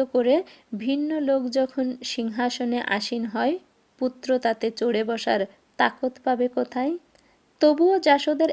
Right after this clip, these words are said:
একাংশের মনে যে করেই হোক, যার সঙ্গে ক্ষমতা দখলের কথাটি বিদ্যুতের অক্ষরে লিখিত হয়ে আছে, সিরাজুল আলম খান এবং রব সাহেবের কর্মকাণ্ড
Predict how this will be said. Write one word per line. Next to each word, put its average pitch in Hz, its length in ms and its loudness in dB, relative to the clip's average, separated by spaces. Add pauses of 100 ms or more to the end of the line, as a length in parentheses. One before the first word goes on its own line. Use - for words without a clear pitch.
(160)
একাংশের 277 580 -2
মনে 220 300 -2 (320)
যে 233 200 0
করেই 294 360 4
হোক, 196 220 -2 (360)
যার 247 360 4
সঙ্গে 277 380 -2
ক্ষমতা 233 460 -4
দখলের 247 500 0
কথাটি 240 440 -2
বিদ্যুতের 220 680 -2
অক্ষরে 233 460 -4
লিখিত 220 420 -6
হয়ে 202 320 -2
আছে, 185 300 -4 (520)
সিরাজুল 240 480 -2
আলম 233 300 -2
খান 214 260 0 (420)
এবং 254 220 4 (260)
রব 226 340 2
সাহেবের 247 540 2 (200)
কর্মকাণ্ড 214 640 -2